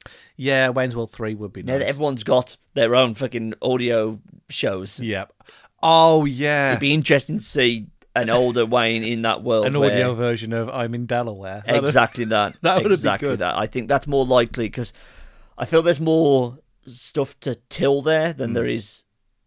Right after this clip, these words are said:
Speaker 2: doing, uh, Austin Powers. So,
Speaker 1: I know.
Speaker 2: yeah, it's fine. Three was excellent.
Speaker 1: Yep.
Speaker 2: Three is my actual favourite Gold-, uh, Austin
Speaker 1: Yep.
Speaker 2: Powers movie.
Speaker 1: Yep.
Speaker 2: It can't be improved upon. We haven't got Mini-Me anymore. It's fine.
Speaker 1: Oh my Christ,
Speaker 2: Yeah,
Speaker 1: I forgot that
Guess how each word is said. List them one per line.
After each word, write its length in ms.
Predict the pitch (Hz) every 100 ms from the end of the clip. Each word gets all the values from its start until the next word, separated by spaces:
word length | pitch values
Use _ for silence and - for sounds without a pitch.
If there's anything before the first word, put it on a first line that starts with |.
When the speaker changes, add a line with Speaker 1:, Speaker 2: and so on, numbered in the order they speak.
| 127
Speaker 2:
doing, 520 | - 117 107 107 104 98 _ _ _ _ _
uh, 320 | 113 113 101 101 -
Austin 260 | 107 - 101
Powers. 320 | 110 107 117
So, 400 | - 104 92 87 131
Speaker 1:
I 120 | 143 131
know. 120 | 78
Speaker 2:
yeah, 200 | 78 78 -
it's 180 | - -
fine. 220 | 240 123 - _ _ _
Three 400 | - 147 175 185
was 200 | 180 180
excellent. 640 | 147 - - 135 151 - _ -
Speaker 1:
Yep. 140 | 110
Speaker 2:
Three 140 | 135
is 100 | 131
my 100 | 127
actual 380 | 113 - - 151
favourite 380 | 160 175 160 175
Gold-, 280 | 165 143 -
uh, 180 | 139 139
Austin 160 | 120
Speaker 1:
Yep. 80 | 110
Speaker 2:
Powers 200 | 135 127
movie. 300 | 127 127 127 113
Speaker 1:
Yep. 200 | 104 - _ _
Speaker 2:
It 180 | 123 -
can't 240 | 131 127
be 80 | 151
improved 400 | 135 139 123 117
upon. 380 | - 117 110 107 _ _ _
We 160 | - 113
haven't 200 | 120 139
got 120 | -
Mini-Me 400 | 135 139 120 110
anymore. 520 | 104 107 101 98 107 - _ _ -
It's 280 | 113 - -
fine. 420 | - 131 107 104
Speaker 1:
Oh 40 | 104
my 140 | 254
Christ, 340 | - - 269
Speaker 2:
Yeah, 240 | 131 135 143
Speaker 1:
I 40 |
forgot 140 | 135
that 80 | 139